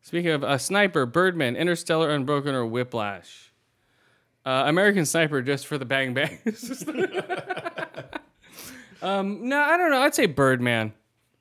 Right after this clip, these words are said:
<coughs> I don't know, man. Sound mixing? Jesus. Uh, Interstellar?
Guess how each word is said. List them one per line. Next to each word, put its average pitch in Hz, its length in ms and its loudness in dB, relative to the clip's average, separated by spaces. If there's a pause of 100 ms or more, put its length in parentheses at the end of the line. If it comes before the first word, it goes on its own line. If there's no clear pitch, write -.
(160)
<coughs> - 500 -14
I 240 420 0 (420)
don't 285 120 -8
know, 277 120 -8
man. 208 400 -6
Sound 202 380 -4
mixing? 269 440 -4 (1200)
Jesus. 190 880 -2 (460)
Uh, 135 320 2
Interstellar? 277 880 0